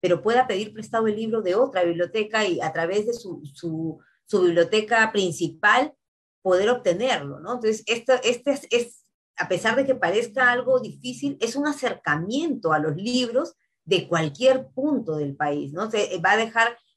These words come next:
va a darle todas las oportunidades a, al usuario de conseguir lo que necesita, porque si su biblioteca es pequeña, también va a tener el catálogo de las bibliotecas más grandes,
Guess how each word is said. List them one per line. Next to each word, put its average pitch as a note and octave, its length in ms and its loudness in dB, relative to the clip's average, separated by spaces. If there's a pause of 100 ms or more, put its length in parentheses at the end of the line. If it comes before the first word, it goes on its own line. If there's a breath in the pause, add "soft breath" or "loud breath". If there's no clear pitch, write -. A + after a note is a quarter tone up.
va G#3 60 4
a A#3 120 4
darle A#3+ 340 0
todas C#4+ 300 4
las G#3 180 -2
oportunidades F3+ 1040 -2 (340)
a, D#3 280 4
al D#3+ 240 -2
usuario A#3 720 2 (400)
de E3+ 160 -4
conseguir F3 720 -2 (100)
lo G3 200 4
que F#3 160 2
necesita, D#3+ 800 -2
porque D#3+ 220 -4
si E3 100 -10
su D3+ 120 -10
biblioteca G3 360 -4
es C4+ 120 -6
pequeña, A3 680 -4 (220)
también D#3+ 400 2
va A#3 60 4
a - 40 -4
tener F3+ 220 2
el F3+ 120 0
catálogo F3 520 0
de E3 120 0
las D3+ 120 -8
bibliotecas D3 540 -6
más D#3 180 -2
grandes, D3+ 540 -4